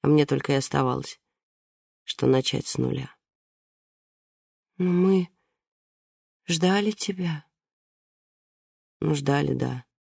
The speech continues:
Но я не знал, что сказать вам. Я там в какой-то момент скурвился".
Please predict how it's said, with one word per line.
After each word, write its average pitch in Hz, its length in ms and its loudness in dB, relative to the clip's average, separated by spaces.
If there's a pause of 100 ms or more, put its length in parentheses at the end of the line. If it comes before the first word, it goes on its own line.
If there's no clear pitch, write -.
(680)
Но 139 200 0
я 143 180 6
не 147 100 8
знал, 139 260 4
что - 200 -4
сказать 139 480 -2
вам. 123 240 -6 (960)
Я - 140 -2
там 127 160 -2
в - 80 -12
какой-то 123 380 0
момент 127 460 4 (540)
скурвился". 127 840 0